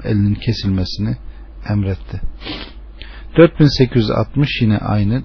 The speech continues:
Dört bin sekiz yüz altmış bir yine aynı. Dört bin sekiz yüz altmış iki ve altmış üç Cabir'den, Mahzum oğullarından bir kadın hırsızlık yaptı. Yakalanıp Resulullah'a getirildi. Aleyhissalatü vesselam suçunu bağışlaması için Ümmü Seleme'ye sığındı. Ümmü Seleme'nin ricası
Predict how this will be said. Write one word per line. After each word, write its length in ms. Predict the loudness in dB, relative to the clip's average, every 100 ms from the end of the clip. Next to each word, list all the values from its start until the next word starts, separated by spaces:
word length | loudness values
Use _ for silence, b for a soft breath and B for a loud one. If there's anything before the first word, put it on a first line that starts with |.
| 4
Dört 260 | 6 6
bin 180 | 2 2
sekiz 240 | 2 2 0
yüz 80 |
altmış 500 | 0 -2 0 -2 0
bir 260 | 0 0 -4 b b b b b b -16 -16 -18 -18 -16 -16 -2
yine 360 | 4 6 6 2 -6 -2
aynı. 360 | 2 4 2 -2 -4 6
Dört 260 | 8 8 4
bin 60 |
sekiz 340 | 4 2 4 4
yüz 60 |
altmış 440 | 4 2 2 0 0
iki 120 | 0
ve 40 | 2
altmış 420 | 2 0 -2 -4
üç 200 | -6 2
Cabir'den, 580 | 6 6 6 4 2 2 B B B B 6
Mahzum 400 | 8 8 8 10
oğullarından 680 | 10 10 10 8 8 6
bir 100 | 6
kadın 320 | 6 4 6 6
hırsızlık 520 | 6 2 0 0 2
yaptı. 280 | 2 2 4
Yakalanıp 540 | 6 8 8 6 4
Resulullah'a 440 | 2 4 4 6
getirildi. 580 | 6 4 2 0 0 0
Aleyhissalatü 600 | 2 2 4 6 6 6
vesselam 440 | 2 4 2 2 0 B B B B B -12 -8
suçunu 320 | 2 6 10
bağışlaması 680 | 10 10 8 8 8 6 4
için 220 | 2 2
Ümmü 280 | 6 6 6
Seleme'ye 480 | 6 6 8 6 4
sığındı. 520 | 2 2 2 2 2
Ümmü 260 | 4 4 4
Seleme'nin 480 | 6 8 8 8 6
ricası 340 | 6 6 6